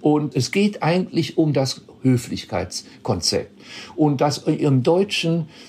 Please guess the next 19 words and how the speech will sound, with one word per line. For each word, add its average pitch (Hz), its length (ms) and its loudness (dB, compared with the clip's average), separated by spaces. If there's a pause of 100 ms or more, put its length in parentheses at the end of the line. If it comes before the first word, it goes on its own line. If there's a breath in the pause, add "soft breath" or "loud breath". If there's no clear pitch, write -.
(160 loud breath)
wird 151 260 0
das 139 220 -4
ganz 214 300 2
gut 175 300 0
wiedergegeben 151 1080 2
durch 135 200 -2
diesen 139 260 -2
Begriff 135 420 0
Umgang 147 500 2
mit 131 200 0
Menschen. 120 420 0
Also 160 200 2
er 185 160 2
wollte, 190 500 2
äh, 151 180 2
jetzt 156 340 -2
einmal 151 380 0
in 160 120 2
direkter, 151 720 0